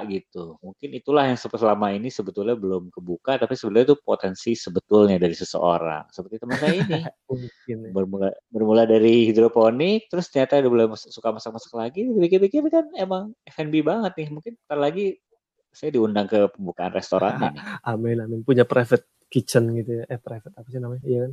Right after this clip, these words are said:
Speaker 2: private kitchen.
Speaker 1: Ya, private, private kitchen. Iya, iya, iya, iya.
Speaker 2: Masih jauh.
Speaker 1: Looking forward tuh. Atau mungkin, ya mungkin kita bisa kerjasama tuh bikin itu.
Speaker 2: Menarik. <laughs>
Speaker 1: Thank you loh udah sharing-sharing ini. Ini menarik buat, buat,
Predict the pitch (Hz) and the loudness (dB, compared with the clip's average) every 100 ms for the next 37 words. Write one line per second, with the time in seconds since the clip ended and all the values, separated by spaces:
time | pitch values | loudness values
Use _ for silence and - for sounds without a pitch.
0 | - 117 120 - 117 - 113 117 _ _ | -10 -18 -16 -12 -10 -8 -10 -10 _ _
1 | _ _ _ _ _ _ 175 190 190 190 | _ _ _ _ _ _ 0 2 2 0
2 | 185 220 214 - 143 240 339 302 196 165 | -2 -2 -6 -4 -4 0 4 6 6 4
3 | 127 117 107 107 - 127 - 120 113 95 | 4 2 -2 -8 -16 -16 -8 -8 -8 -14
4 | _ _ _ - 131 147 143 95 _ 78 | _ _ _ -10 -4 -2 -2 -4 _ -20
5 | - - 196 190 180 - - 160 143 135 | -12 -2 2 2 0 -14 0 6 6 6
6 | 190 285 277 240 - 151 147 143 185 127 | 4 0 2 2 4 4 4 2 0 -2
7 | 104 95 98 95 87 - - - _ 165 | -6 -10 -10 -12 -12 -16 -18 -18 _ -10
8 | 208 208 156 - 139 _ _ - - 208 | -2 0 0 -2 -8 _ _ -2 -2 -2
9 | 170 - - _ _ _ _ _ - 202 | -6 -14 -20 _ _ _ _ _ -6 -4
10 | 208 160 113 107 107 107 120 107 107 113 | 4 6 8 6 4 2 4 2 4 2
11 | 104 101 98 98 - _ 147 151 170 139 | 2 0 -2 -4 -10 _ -12 -6 -2 0
12 | 135 123 101 101 98 98 98 | 0 2 4 4 2 0 0